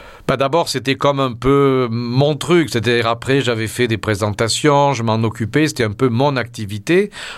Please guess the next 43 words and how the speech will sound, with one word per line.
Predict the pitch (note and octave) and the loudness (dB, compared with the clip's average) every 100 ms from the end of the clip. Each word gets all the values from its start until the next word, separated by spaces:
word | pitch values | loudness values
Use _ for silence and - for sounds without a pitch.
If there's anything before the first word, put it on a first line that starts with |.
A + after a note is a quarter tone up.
| - | -4
Donc | G#2 G2+ | -2 -2
après, | G2 - C#3 | -4 -2 -2
comme, | - A2+ G#2 | 0 -2 -2
euh, | G2+ G2+ G2+ - - | -4 -4 -6 -12 -8
toute | C3+ A2+ | -6 -4
personne | C3 - - C3 | -4 -2 -2 -2
qui | A#2 G#2+ | -2 -6
fait | - | -4
quelque | A#2 A2+ G2+ G#2 | -2 -4 -4 -8
chose | - C3 B2 | -2 0 -2
croit, | - G#2+ A#2+ A2+ - - - - | -4 0 2 0 -10 -18 -18 -8
euh, | A2+ G#2+ A#2 | -2 0 0
en | A#2 | 0
ce | A2+ | 0
qu'il | - | -2
fait, | G#2+ - F3 F3 | -2 2 4 4
et | |
disant, « | G2+ F#2+ C3 | 0 -2 -2
Ben | A#2 G2 | -2 -2
non, | A2+ D#3+ | 0 0
c'est | D3+ A#2 | 0 -2
mon | G2+ G2 | -2 -2
truc, | F#2+ D3 D#3+ C#3+ | 0 4 4 2
puis | G#2+ | -6
je | G2 | -2
les | G#2 | 0
connais. » | - D3+ D#3+ C#3 - - - | 0 0 0 -4 -10 -14 -10
Quand | - D3 | -4 0
on | F#3 | 2
les | G3 | 2
voit | F#3+ F3+ | 0 0
cinq | - C#3+ | 0 0
minutes, | C3+ B2+ B2+ A2+ - - - | 0 0 0 -2 -8 -8 -6
un | A2 | -2
patient, | G#2 A2+ - A#2 G2 G2 | -2 -2 -2 -4 -6 -8
on | G2+ | -8
s'attache | G2+ B2 A#2+ C3+ - | -4 -4 -2 -4 -2
pas. | D#3+ C#3 | -2 -2
Donc | G#2+ G2 G2 | -4 -8 -6
on | A2 | -4
dit, « | G#2+ | -2
Oh, | F#2 G#2 A2+ | 2 2 2
ben, | G2 F#2+ | -2 -10